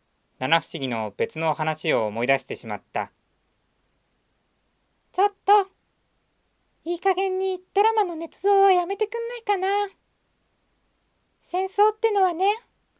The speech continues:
Speaker 2: そんなお涙頂戴の物語じゃないのよ。
Speaker 1: と呆れ果てるので、そうなのか。ときょとんとしてしまった。だって、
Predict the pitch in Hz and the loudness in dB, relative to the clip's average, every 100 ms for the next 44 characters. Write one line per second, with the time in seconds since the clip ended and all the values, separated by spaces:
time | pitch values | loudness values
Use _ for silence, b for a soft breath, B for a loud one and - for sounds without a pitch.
0 | _ _ _ _ _ _ - 359 359 359 | _ _ _ _ _ _ -6 -4 -2 -2
1 | 370 349 _ _ _ _ _ _ 311 392 | -2 -6 _ _ _ _ _ _ -4 -2
2 | 392 415 403 381 392 415 403 403 392 392 | 2 2 4 2 6 4 4 2 2 0
3 | 415 453 466 403 359 330 359 427 381 330 | -2 -2 0 0 0 -2 -2 -2 -2 2
4 | 370 480 _ _ _ _ _ _ _ _ | 0 0 _ _ _ _ _ _ _ _
5 | _ _ _ _ _ _ _ _ - 135 | _ _ _ _ _ _ _ _ -2 2
6 | 127 120 156 151 160 160 139 123 110 101 | 4 2 2 4 4 0 0 -4 -4 -6
7 | - _ _ _ _ _ _ _ _ _ | -8 _ _ _ _ _ _ _ _ _
8 | _ _ _ _ - - 131 127 107 - | _ _ _ _ -12 -2 0 0 0 -2
9 | 107 101 101 _ _ _ _ _ _ _ | 0 0 -2 _ _ _ _ _ _ _
10 | _ _ _ _ _ - 156 147 147 147 | _ _ _ _ _ 2 2 2 -2 -2
11 | 165 160 120 - 110 117 107 _ 110 - | -2 -2 -4 -4 -8 -8 -8 _ -6 -6
12 | _ _ _ _ _ _ _ _ _ _ | _ _ _ _ _ _ _ _ _ _
13 | _ _ _ _ _ - 120 - 123 110 | _ _ _ _ _ 0 0 2 2 4
14 | 107 98 | 2 -2